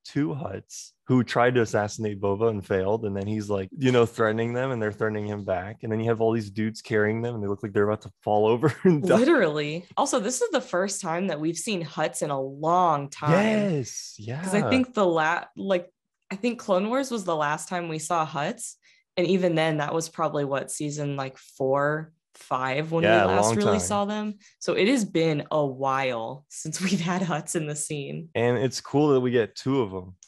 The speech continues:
Speaker 1: Like, we've
Speaker 2: Mm-hmm.
Speaker 1: already, like, yeah. In live action, it's always been like, "Oh, here's Jabba," and then that's about it. And then we get the expanded Hutt lore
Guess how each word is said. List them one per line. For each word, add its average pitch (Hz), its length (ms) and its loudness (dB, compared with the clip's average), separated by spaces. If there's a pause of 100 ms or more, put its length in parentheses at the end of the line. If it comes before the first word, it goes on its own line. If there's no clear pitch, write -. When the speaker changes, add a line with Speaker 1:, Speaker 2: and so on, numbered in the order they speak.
(100)
Speaker 1:
Like, 233 180 8
we've 226 80 6 (140)
Speaker 2:
Mm-hmm. - 80 4
Speaker 1:
already, 151 420 2 (220)
like, 123 280 -4 (120)
yeah. 180 180 2 (560)
In 131 100 -4
live 139 220 4
action, 139 400 0
it's 123 140 -6
always 123 320 -2
been 113 200 -2
like, 98 440 -8
"Oh, 131 260 6
here's 117 300 2
Jabba," 107 520 2
and 101 140 -8
then 101 100 -6
that's 101 200 -10
about 95 260 -4
it. 95 240 0
And 95 160 -4
then 95 260 -6 (300)
we 123 80 -2
get 113 220 4
the 113 80 2
expanded 110 580 0
Hutt 117 300 0
lore 110 560 2